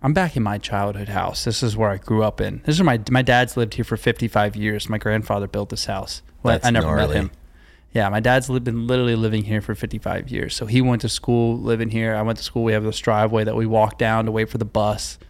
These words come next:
Speaker 1: You know,
Speaker 2: Mm-hmm.
Speaker 1: you go down, parents wait, wait with you for a little bit. Then in junior high, you guys, you know, you rush out the last second. The bus is here. You gotta run out there, grab your food, you know, that your mom,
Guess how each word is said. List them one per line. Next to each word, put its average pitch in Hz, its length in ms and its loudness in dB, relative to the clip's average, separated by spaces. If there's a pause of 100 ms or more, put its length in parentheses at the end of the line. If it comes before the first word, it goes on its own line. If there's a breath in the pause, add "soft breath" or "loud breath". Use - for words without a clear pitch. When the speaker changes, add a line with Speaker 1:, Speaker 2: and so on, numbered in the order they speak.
Speaker 1:
You 92 80 -4
know, 90 60 2 (100)
Speaker 2:
Mm-hmm. 85 220 0
Speaker 1:
you 110 80 0
go 110 140 2
down, 110 420 2 (220)
parents 117 500 0 (480 soft breath)
wait, - 320 -4
wait 135 200 2
with 127 200 -2
you 120 100 2
for 123 140 -2
a 117 60 2
little 117 180 2
bit. 117 360 2 (340 loud breath)
Then 113 160 2
in 110 80 0
junior 113 280 2
high, 110 160 4
you 110 140 0
guys, 107 280 -2 (100)
you 117 120 -4
know, 104 60 -2
you 104 160 -2
rush 110 260 2
out 110 200 2
the 110 60 -2
last 107 280 2
second. 113 280 -2
The 104 60 0
bus 113 240 0
is 123 140 0
here. 117 220 2
You 110 100 -2
gotta 104 160 -2
run 107 240 2
out 107 220 0
there, 107 200 2
grab 110 280 2
your 110 100 0
food, 113 420 0 (600 loud breath)
you 113 80 -2
know, 104 100 0
that 107 100 -2
your 104 100 -4
mom, 107 420 0